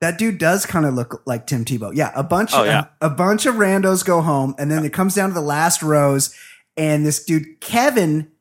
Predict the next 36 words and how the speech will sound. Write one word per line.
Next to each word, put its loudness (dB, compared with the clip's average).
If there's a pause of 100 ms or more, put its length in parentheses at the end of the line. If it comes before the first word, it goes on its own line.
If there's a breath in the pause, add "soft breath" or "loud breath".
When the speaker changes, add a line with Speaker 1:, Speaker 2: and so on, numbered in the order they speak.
(240)
Speaker 1:
that's -2
never 0
been 2
seen 4
on 4
camera 2
till 2 (100)
eighteen 0
seconds 2
before 2
he 0
gets -2
a -2
rose 2
when 0
he 2
says, 2 (340 loud breath)
"I 2
just 2
didn't 2
get 0
any 0
time 0
with 2
her. 2
I 2
don't 2
know 4
if -2
I'm 0
gonna 0
get 0
a -2
rose." 2 (340)
Speaker 2:
<laughs> 0
Speaker 1:
Miraculously 0